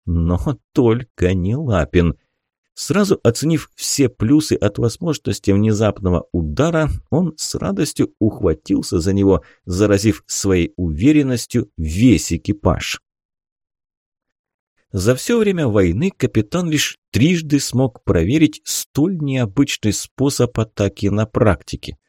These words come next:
Дважды победа была за ним, и один раз торпеды прошли мимо. Начав охоту на Джорджа с таким скромным багажом атак, Лапин шёл на огромный риск.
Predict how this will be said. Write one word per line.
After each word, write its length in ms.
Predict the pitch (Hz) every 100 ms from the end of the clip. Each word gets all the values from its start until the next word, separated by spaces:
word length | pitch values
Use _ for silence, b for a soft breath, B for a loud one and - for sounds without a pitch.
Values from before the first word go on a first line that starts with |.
| _ -
Дважды 640 | 78 80 73 127 - 73
победа 440 | - 76 98 87
была 240 | 82 85 78
за 140 | 82
ним, 140 | 123 -
и 80 | 98
один 300 | 92 85 160
раз 260 | 139 127 -
торпеды 600 | - 82 - - 143 143
прошли 500 | 123 - 90 - 104
мимо. 420 | 113 101 95 90 - _ _ _ _
Начав 360 | 90 110 - 190
охоту 380 | 165 165 156 131
на 140 | 113
Джорджа 640 | 92 113 180 190 87 80 -
с 100 | -
таким 380 | - 92 - 80 -
скромным 720 | - - 107 117 92 85 80
багажом 500 | 85 92 87 90 80
атак, 480 | 71 - 147 160 -
Лапин 640 | 82 95 180 - 190 185
шёл 460 | 156 - - 147 143
на 160 | 139 135 -
огромный 800 | 131 110 98 101 110 110 113 120
риск. 460 | 104 85 - -